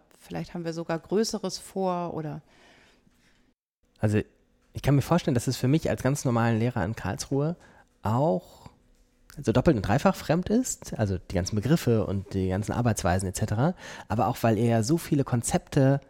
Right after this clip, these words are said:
Speaker 2: miteinander vereint, die traditionell getrennt sind. Also das ist ja quasi eine fusionierte Fortbildung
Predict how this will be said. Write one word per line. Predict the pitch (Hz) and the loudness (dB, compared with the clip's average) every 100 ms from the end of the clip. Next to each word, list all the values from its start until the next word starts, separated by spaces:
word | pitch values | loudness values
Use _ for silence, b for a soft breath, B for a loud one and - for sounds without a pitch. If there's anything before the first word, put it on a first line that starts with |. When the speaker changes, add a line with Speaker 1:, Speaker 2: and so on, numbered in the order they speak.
| _ _ _ _ _ | _ _ _ _ _
Speaker 2:
miteinander | - 120 127 120 120 | -4 2 4 4 4
vereint, | 113 113 - 139 160 - | 2 -2 0 0 0 -2
die | 127 | -4
traditionell | - 135 139 127 | -2 0 2 2
getrennt | 113 110 131 117 | 2 2 0 0
sind. | - - - | -6 -10 -10
Also | - 90 85 | -6 -4 -4
das | 82 92 | -4 -6
ist | - - | -4 -4
ja | 113 | -4
quasi | - 110 117 120 | -2 0 2 0
eine | - 98 101 95 | -2 -4 -2 -4
fusionierte | - 113 104 110 160 - 139 131 131 B B B B B B - _ _ _ _ _ _ | -4 -2 0 2 2 4 4 6 4 B B B B B B -20 _ _ _ _ _ _
Fortbildung | - - 139 160 175 170 170 165 170 170 | -8 0 2 4 6 6 6 4 2 -2